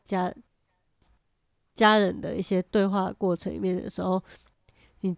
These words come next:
的确会有这种，“你为什么要这样讲话？讲话怎么这样？你可以不要这么刻薄吗？”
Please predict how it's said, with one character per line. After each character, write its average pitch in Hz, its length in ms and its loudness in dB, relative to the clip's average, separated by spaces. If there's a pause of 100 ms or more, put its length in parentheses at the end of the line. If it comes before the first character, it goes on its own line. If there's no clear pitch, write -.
(120)
的 202 260 6
确 254 220 4
会 233 180 4
有 196 160 0
这 190 140 -2
种 - 280 -8 (1120)
，“你 208 160 2
为 240 180 4
什 226 140 -2
么 175 60 0
要 196 160 0
这 202 100 -4
样 185 140 -2
讲 - 200 -12
话？ 208 140 0
讲 196 320 -2
话 220 100 0
怎 190 140 -8
么 - 80 -10
这 - 160 -6
样？ 185 160 -2
你 196 160 -6
可 - 180 0
以 233 80 4
不 202 140 -2
要 196 100 2
这 202 80 -4
么 196 80 -4
刻 185 320 -2
薄 - 220 -10
吗？” - 160 -10